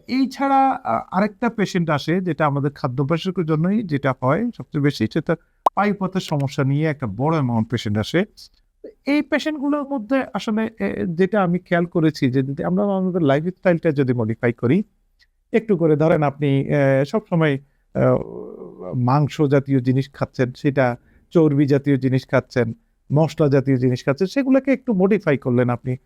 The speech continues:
আপনি খান, আমি বলছি না মাংস খাবেন না, মাংস খাবেন, কিন্তু মাংসের সাথে সাথে যদি একটু শাকসবজি, পানি, এই সবগুলোর ভুসিটাকে রেগুলার করতে পারেন, আপনার বাউল হ্যাবিটটা, অর্থাৎ আপনার, আহ, প্রতিদিন একটা হ্যাবিট করলেন যে সকালবেলা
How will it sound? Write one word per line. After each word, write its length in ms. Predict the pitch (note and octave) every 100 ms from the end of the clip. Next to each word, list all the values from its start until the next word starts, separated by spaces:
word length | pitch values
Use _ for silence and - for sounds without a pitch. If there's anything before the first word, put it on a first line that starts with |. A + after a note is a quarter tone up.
| _ _
আপনি 400 | E3 D#3+ F#3 - -
খান, 380 | - B3 D3+ F#3 -
আমি 200 | F#3+ G3
বলছি 300 | G3 B3 B3+
না 80 | A#3+
মাংস 280 | G3+ F3+ - F3
খাবেন 260 | C#3+ B2+
না, 140 | G#2+ C#3
মাংস 320 | F#3+ A3+ A3+
খাবেন, 340 | - F#3 C3 D#3
কিন্তু 220 | D#3+ D#3
মাংসের 300 | D#3+ F3 G3
সাথে 280 | - F#3+ G3
সাথে 220 | F#3+ G3+
যদি 200 | E3 F#3 - _ _ E3
একটু 180 | D#3
শাকসবজি, 800 | D#3 E3+ E3+ - D#3 C#3 D3+ D3+ D3
পানি, 360 | E3 D#3 C#3+ C#3+
এই 160 | C#3+
সবগুলোর 440 | D3 D#3+ C3+ D#3 C#3+
ভুসিটাকে 540 | D3+ - F#3+ E3+ E3
রেগুলার 340 | D3+ C#3 C#3+ D3
করতে 320 | D3+ C3+ C#3
পারেন, 280 | C3 B2 B2+ _ _ -
আপনার 200 | E3 F#3+
বাউল 320 | D#3 E3+ F3+
হ্যাবিটটা, 460 | E3+ D3+ D#3+ - C3
অর্থাৎ 260 | C3 D#3
আপনার, 240 | D#3+ E3 D#3+ - _ _
আহ, 500 | - D3+ D3+ D3+ D3
প্রতিদিন 440 | - A#3 A#3 G#3+ G#3
একটা 180 | G3 F#3
হ্যাবিট 300 | E3 F3 -
করলেন 220 | D3 C3+
যে 80 | C#3
সকালবেলা 680 | D3+ D#3 C#3 D3+ F#3+ B2